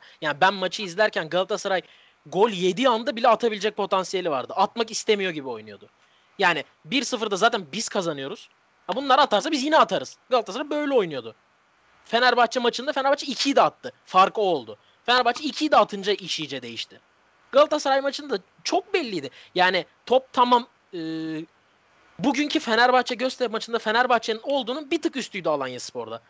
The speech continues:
Son on dakikaya kadar kuru gürültü gibiydi.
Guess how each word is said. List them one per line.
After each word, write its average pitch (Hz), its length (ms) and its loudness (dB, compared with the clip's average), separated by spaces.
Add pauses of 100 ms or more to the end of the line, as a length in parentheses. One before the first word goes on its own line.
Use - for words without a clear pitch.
(160)
Son 208 200 -2
on 233 200 2
dakikaya 247 340 4
kadar 226 300 0 (1600)
kuru 277 280 -2
gürültü 277 360 -2
gibiydi. 190 380 -8